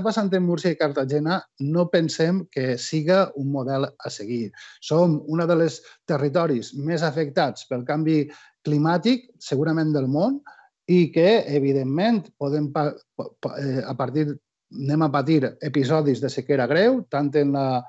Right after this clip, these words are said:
en la zona on està el transvasament, com en la zona de la conca del Tajo, com en altres zones pròximes, està plovent, eh, entre un trenta i un cinquanta per cent lo que plovia fa quaranta anys quan es va idear ese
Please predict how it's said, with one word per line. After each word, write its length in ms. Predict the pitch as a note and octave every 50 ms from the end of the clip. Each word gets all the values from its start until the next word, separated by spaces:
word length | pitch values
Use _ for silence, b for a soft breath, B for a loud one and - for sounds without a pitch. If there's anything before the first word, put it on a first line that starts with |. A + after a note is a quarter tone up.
| B B B B B B
en 80 | - C3+
la 140 | C#3 B2+ B2
zona 320 | - E3 E3 D#3+ D#3+ D3+ D3 C#3+
on 80 | C#3+ C#3+
està 240 | C#3 C#3 - D#3 D3
el 80 | -
transvasament, 560 | C#3+ C3 B2 C#3+ B2+ - C3 C#3 E3+ G3 E3+
com 240 | - B2+ B2 B2+ B2+ B2 B2
en 80 | A#2+ B2 B2
la 80 | A#2 -
zona 320 | - D#3 D#3+ D#3+ D#3 D3
de 80 | D3 C#3
la 160 | C3 A#2+ B2
conca 320 | B2 D#3+ E3 D3+ D#3 D3+
del 160 | C#3+ C3+ B2+
Tajo, 400 | B2 - E3 F3 - - A#2+ A#2 B B B B B B
com 220 | - C3 C3 C#3
en 80 | D3 D3+
altres 320 | D3+ D#3+ D#3 F#3+ D#3+ -
zones 240 | F3+ E3+ E3+ D3+ C3
pròximes, 640 | - F#3 F3 E3+ - - D#3 C3 A#2 A#2 A2+ - b b b b b
està 240 | - C3+ - - F3 D3+
plovent, 460 | F#3+ F#3+ F3+ E3+ F#3+ F3+ E3 C#3 B2 - _ b b b b b _ -
eh, 300 | D3 D3 C#3+ C3+ C#3 - -
entre 220 | D3+ D3+ C#3+ E3+
un 100 | F3 F3+
trenta 280 | F3 F#3 F#3+ F#3+ E3 C#3+
i 60 | C#3 D3
un 60 | D3
cinquanta 380 | - F3 E3 D#3 E3+ D#3+ D#3+ D3
per 140 | C#3 - D#3 C3
cent 220 | - - F3 D#3 C#3+ - _ -
lo 220 | D#3 D#3 E3+ E3
que 140 | E3 F#3+ E3 C3
plovia 540 | E3 D#3+ D#3 D3+ E3 F#3+ G3+ F#3+ D#3 C3+ A#2
fa 120 | - D#3+ D3
quaranta 380 | D3 F3 E3 D3+ D3 D3 F#3 E3
anys 160 | F3 E3 -
quan 220 | - C3+ B2+ B2 B2
es 80 | A2+ A#2+
va 100 | D3 D3+
idear 280 | D#3 D#3 D#3+ D#3 D3+ D#3
ese 220 | D3+ C#3+ - C3+